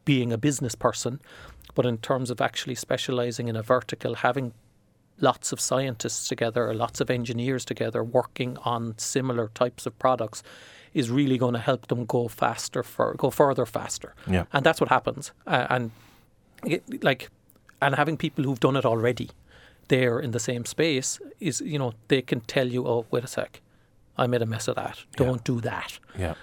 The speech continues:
Speaker 1: Uh, or, "Don't go there, go to this person."
Speaker 2: Yeah, that's,
Speaker 1: Uh,
Speaker 2: that,
Speaker 1: and
Speaker 2: that's how the zombie apocalypse starts, if
Speaker 1: Yeah,
Speaker 2: you combine
Speaker 1: exactly.
Speaker 2: that and that,
Speaker 1: Well,
Speaker 2: like
Speaker 1: that set me back six months.
Speaker 2: Yeah.
Speaker 1: Um, and, and, you, you know, there's, there's a cross-pollination across the portfolio 'cause there's lots of things they have in common. But having the specialized verticals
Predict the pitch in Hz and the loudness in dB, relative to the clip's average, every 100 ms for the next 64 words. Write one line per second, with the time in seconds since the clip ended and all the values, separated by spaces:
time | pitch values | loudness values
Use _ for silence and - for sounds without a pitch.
0 | - 131 117 - 123 135 127 123 117 120 | -2 0 2 2 4 4 4 2 4 2
1 | 107 104 - 131 113 117 135 - - 107 | 2 -2 0 0 2 2 2 2 0 2
2 | 90 113 104 117 120 127 110 123 127 117 | 2 4 4 6 2 6 6 6 4 4
3 | - 127 117 110 113 110 110 104 110 104 | 6 4 4 6 6 6 4 6 4 4
4 | 98 95 - 104 98 - - 147 139 135 | 0 0 4 6 6 4 4 8 8 8
5 | 143 139 156 160 131 127 123 123 208 165 | 6 6 8 8 6 6 6 4 2 4
6 | 156 - - 160 143 123 120 - - 120 | 4 4 2 2 0 2 2 0 -4 -6
7 | - 127 123 - - 85 85 - 123 113 | -6 -6 -6 -6 0 2 0 -2 0 0
8 | 117 143 135 131 139 156 190 208 220 180 | -4 -2 -2 0 0 0 0 -4 -6 -4
9 | 175 147 151 - - 156 135 - - _ | -2 0 -2 -2 -2 0 0 -4 -6 _
10 | - - - - - 143 131 127 117 - | -8 -2 0 0 -2 -2 0 -2 -2 -4
11 | 113 131 131 - 143 147 - 147 147 160 | -2 0 0 -2 -4 -6 -2 -2 0 0
12 | - 135 127 127 131 - - 123 113 123 | -2 -2 0 0 -2 -4 -4 -4 -2 0
13 | 120 120 113 120 110 110 - - - - | 0 -2 -2 -2 -2 -8 -12 -20 -20 -4
14 | - - 139 139 139 127 - 127 - 120 | -4 2 4 4 0 -2 0 -2 0 -4
15 | 110 139 117 - 127 117 - | 0 0 0 -2 -4 -4 -8